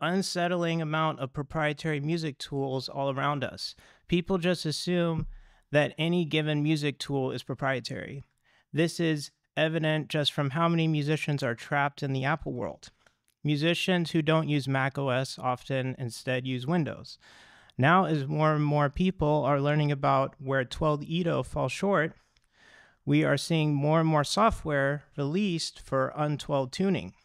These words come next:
Let us take a moment and ask ourselves, should we be trapped by non-free software tools just to experience notes that are decades, centuries, or millennia old?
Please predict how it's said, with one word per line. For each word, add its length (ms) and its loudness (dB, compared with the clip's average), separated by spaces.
Let 180 2
us 160 -2
take 300 -2
a 20 -4
moment 560 0
and 160 0
ask 280 2
ourselves, 720 -6
should 320 -2
we 200 0
be 160 -4
trapped 600 0
by 160 6
non-free 520 4
software 460 4
tools 380 2
just 300 -2
to 80 -2
experience 640 -2
notes 320 0
that 100 0
are 80 2
decades, 760 -4
centuries, 720 -2
or 180 -2
millennia 500 2
old? 500 -4